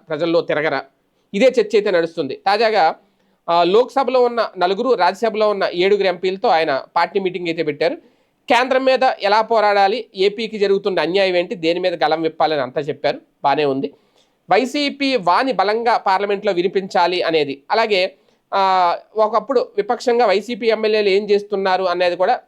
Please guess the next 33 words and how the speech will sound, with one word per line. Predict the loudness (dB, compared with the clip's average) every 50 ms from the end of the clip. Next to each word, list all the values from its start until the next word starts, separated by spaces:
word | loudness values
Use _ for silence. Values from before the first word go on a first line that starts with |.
| _ -10
సగటు | -4 -4 -2 -2 0 -2 0
జనం | 0 0 2 2 0 0
నుంచి | -2 -4 -4 -2 0
వస్తున్న | 0 0 -2 -4 -6 -4
ప్రశ్నలు. | -2 -2 -4 -4 -6 -10 -12 -14 _ _ _ _ _ _ _ _ _ _ _ -2
ఎక్కడో | -2 0 0 0
పార్లమెంట్లో | 2 2 0 0 2 2 0 0 0 0 -2
వినిపిస్తే | 0 -2 -2 -2 -4 -4 0 2 2
ఓకే, | 4 2 2 0 0 -4 -4 -4 -6 -4
ఆ, | 0 0 2 2 2
జాతీయ | 2 0 0 0 0 -4 -4
స్థాయిలో | -2 0 0 0 0 0
వినబడతాయి. | 0 0 0 0 -2 -2 -2 -4 -6 -6 -8 _ _ _ _ _ _ _ _ _ -2
కానీ | 0 0 2
పార్లమెంట్ | 2 2 2 2 0 0 -2 -2 -2
ఎంతమంది | -4 -4 -4 -4 -2 -2 -2
చూస్తారు | -4 -2 -4 -4 -4 -4 -8 -14 _ _ _ _ -4
ఏపీలో | -4 -2 0 0 0 -2 -2 -4 -8 _ _ _ _ _
తెలుగు | -4 -2 -2 0
ప్రజలు? | 0 -2 -2 -2 -4 -4 -6 -8 _ _ _ _ _ _ _ _ _ _ _ _ -6
అసెంబ్లీ | -2 0 2 2 2 2 2
ఎక్కువ | 2 0 0 0
మంది | 2 2 2
చూస్తారా, | 0 0 0 0 -2 0
పార్లమెంట్ | 0 0 0 0 0 -2 -2 -2
ఎక్కువ | -2 -2 -4
మంది | -2 -4 -4
చూస్తారా? | -6 -6 -6 -4 -4 -2 -4 -4 -6 _ _ _ _ _ _ _ _ _ -8
అసెంబ్లీలో | -6 0 2 2 2 2 2 2 4 4 4
కదా | 2 2 0 0 0
అసలు | 2 2 0 0 -2 -2 -4
వినిపించాల్సింది. | -2 -2 -4 -4 -6 -6 -2 -2 -2 -2 -2 -6 -10 -8 -4 -2 -2
అసెంబ్లీలో | -2 0 -2 -2 -2 -2 -2 -2 0 0 0 0 -2